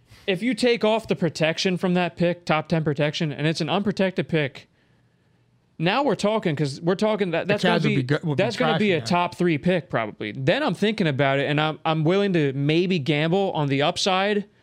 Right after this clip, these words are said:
Speaker 2: Now, real
Speaker 1: of
Speaker 2: fast.
Speaker 1: Sexton and another guy who should be a superstar right away.
Speaker 2: Now, imagine that.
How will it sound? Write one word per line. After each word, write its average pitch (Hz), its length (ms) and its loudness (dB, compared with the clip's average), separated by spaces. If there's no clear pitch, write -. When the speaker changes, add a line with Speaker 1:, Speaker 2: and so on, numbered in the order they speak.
Speaker 2:
Now, 180 140 4
real 220 100 4
Speaker 1:
of - 80 -4
Speaker 2:
fast. 175 100 2
Speaker 1:
Sexton 180 580 0
and 180 540 2
another 185 380 2
guy 170 220 2
who 170 100 4
should 180 220 0
be 175 160 2
a 156 40 0
superstar 156 680 0
right 151 200 2
away. 127 440 0
Speaker 2:
Now, 185 140 4
imagine 196 420 2
that. 110 220 -4